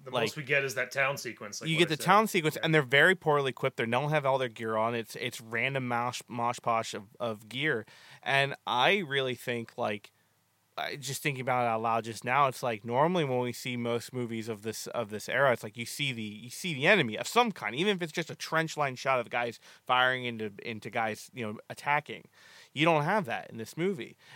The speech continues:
Speaker 2: And the attack front that you do see near the end of the film, you don't see the other side. And I, I, I think it's, I think it's a,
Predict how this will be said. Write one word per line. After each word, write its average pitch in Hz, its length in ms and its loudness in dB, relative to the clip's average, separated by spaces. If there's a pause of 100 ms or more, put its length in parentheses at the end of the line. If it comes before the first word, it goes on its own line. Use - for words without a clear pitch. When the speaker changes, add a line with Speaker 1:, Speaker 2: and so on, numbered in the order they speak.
Speaker 2:
And 139 300 2
the 139 120 0
attack 151 440 4
front 120 280 -4
that - 80 -12
you 120 100 -8
do 123 120 -6
see 127 200 -8
near 123 200 -4
the 120 120 -4
end 123 80 -4
of 117 60 -8
the - 120 -6
film, 190 300 2
you 131 120 -2
don't 160 220 6
see - 160 -6
the 139 120 -2
other 117 180 -2
side. - 400 -6 (480)
And 151 120 4
I, 165 240 6
I, - 80 0
I 165 40 4
think 196 280 -2
it's, - 280 -4
I 156 120 2
think 185 200 -2
it's 175 140 -6
a, 147 80 -4